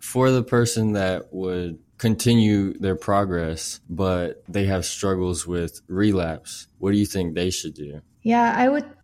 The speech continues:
Speaker 2: mm, say to definitely take a different approach, because if you're doing the same thing over and over again and it results in, um, failure or something negative, or in you,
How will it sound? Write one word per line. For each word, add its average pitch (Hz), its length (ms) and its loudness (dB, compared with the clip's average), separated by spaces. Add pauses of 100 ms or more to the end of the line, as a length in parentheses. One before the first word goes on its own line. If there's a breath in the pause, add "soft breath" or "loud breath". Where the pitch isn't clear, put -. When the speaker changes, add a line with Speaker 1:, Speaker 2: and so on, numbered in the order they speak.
Speaker 2:
mm, 269 360 4
say 302 300 2
to 262 380 2
definitely 254 1160 2
take 240 300 4
a - 20 6
different 220 560 4
approach, - 760 0
because 214 360 0
if 220 200 -2
you're 220 120 6
doing 226 340 6
the 214 100 8
same 220 320 6
thing 214 260 2
over 214 320 6
and 208 160 6
over 208 240 4
again 202 400 4
and 190 180 2
it 185 200 -2
results 202 640 2 (120)
in, 185 540 2 (160)
um, 185 480 0 (100)
failure 220 840 4
or 190 120 0
something 196 460 2
negative, 196 560 2
or 185 200 2
in 190 200 2
you, 196 440 2